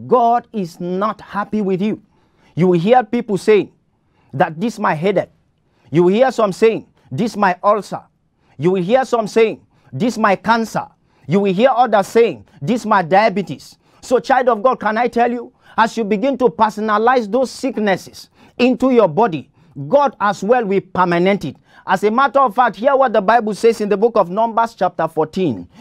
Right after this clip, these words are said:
verse twenty-eight. It says, "Say to them, 'As I live, says the Lord, just as you have spoken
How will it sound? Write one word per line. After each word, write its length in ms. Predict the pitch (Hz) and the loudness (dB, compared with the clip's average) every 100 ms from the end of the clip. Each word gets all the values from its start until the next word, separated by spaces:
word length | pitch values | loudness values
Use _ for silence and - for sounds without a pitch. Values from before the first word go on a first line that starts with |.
| - | -10
verse 200 | 120 147 | -2 -2
twenty-eight. 640 | - 160 147 156 170 139 _ _ - 190 | 0 -2 0 0 0 -2 _ _ -20 -4
It 160 | 202 175 | -4 2
says, 220 | 247 - | 2 2
"Say 320 | - 262 285 | 4 6 6
to 120 | 247 233 | 4 2
them, 280 | 277 185 _ _ _ _ _ _ _ - | 2 0 _ _ _ _ _ _ _ -2
'As 260 | 185 - | -2 0
I 120 | 208 208 | 0 0
live, 360 | 226 277 190 | 0 0 -2
says 580 | - 226 269 277 277 226 | -4 4 6 6 4 2
the 140 | 202 | 2
Lord, 260 | 240 269 - _ _ _ _ - | 4 4 2 _ _ _ _ -8
just 300 | 120 269 269 | 0 0 2
as 180 | 220 214 | -2 2
you 60 | 208 | 2
have 120 | 190 | 0
spoken 640 | - _ 247 254 262 285 | -4 _ 2 2 0 -4